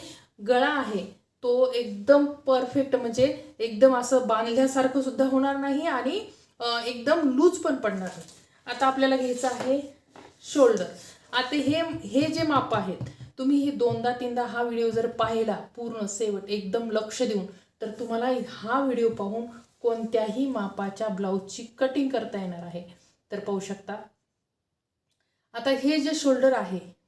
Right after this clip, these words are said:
ते दोनला एक रेष कमी आहे, म्हणजेच दोन इंच आहे. दोन इंच आपण काय करणार आहोत, एक इंच आपल्याला ॲड करायचं आहे. शोल्डर किती आहे आपलं? दोन. मी, आपण काय केलंय,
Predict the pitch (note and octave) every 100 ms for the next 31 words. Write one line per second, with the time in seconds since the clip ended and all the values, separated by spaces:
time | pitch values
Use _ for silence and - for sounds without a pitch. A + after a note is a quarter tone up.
0 | - A#3+ A#3+ D4 - - _ _ - G3
1 | B3+ C#4 C#4+ D4 D4 D4 - B3+ C4 C4
2 | B3 A#3+ - A#3 G#3 F#3+ E3+ G3 G#3+ G#3+
3 | D#4 G#3 B3 C4 C4+ B3 B3 A3 F#3+ G#3
4 | G3+ A3+ A#3+ A#3+ A#3 - A3+ A3 G#3+ G#3
5 | G3+ G3+ G3 F#3+ F#3 G#3 A3 - _ _
6 | _ _ G#3 C4+ C#4 B3 A3 A3+ G3 G3
7 | F#3+ B3 - B3 A3+ - F3 E3+ - F#3
8 | - _ _ - - A#3+ A#3+ A#3 A#3+ B3
9 | A3+ A3+ A3+ A3+ B3+ C#4+ - _ - G3+
10 | G#3 G#3 A#3 A3+ A#3 C#4+ C#4 C4+ C4+ C4
11 | C4+